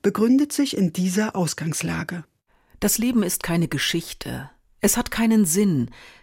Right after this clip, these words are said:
Speaker 2: Es ist nur eine Abfolge von Zufällen, Pech und Glück. Ich war die Frau, die alles kontrollieren wollte, die Riesenangst vor allem hatte, was sich nicht ihrem Willen beugte.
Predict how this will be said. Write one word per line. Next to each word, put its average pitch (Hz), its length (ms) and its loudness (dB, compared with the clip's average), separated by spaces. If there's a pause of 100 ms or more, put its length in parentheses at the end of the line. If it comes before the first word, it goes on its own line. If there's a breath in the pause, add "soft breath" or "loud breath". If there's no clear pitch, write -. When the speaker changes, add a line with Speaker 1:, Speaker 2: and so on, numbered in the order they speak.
(100)
Speaker 2:
Es 196 140 0
ist 254 220 0
nur 214 120 4
eine 170 300 2
Abfolge 170 500 0
von 147 280 -2
Zufällen, 180 880 0
Pech - 580 -6
und 143 220 -4
Glück. - 420 -10 (840 loud breath)
Ich 247 180 0
war 233 160 0
die 214 140 2
Frau, 180 400 0
die 170 180 -2
alles 151 280 -2
kontrollieren 160 720 -2
wollte, 113 480 -6 (440 loud breath)
die 165 160 2
Riesenangst 190 840 2
vor - 220 2
allem 160 320 2
hatte, 160 260 -2
was 135 140 -2
sich - 220 -4
nicht 175 320 0
ihrem 147 340 0
Willen 156 360 2
beugte. 117 600 -6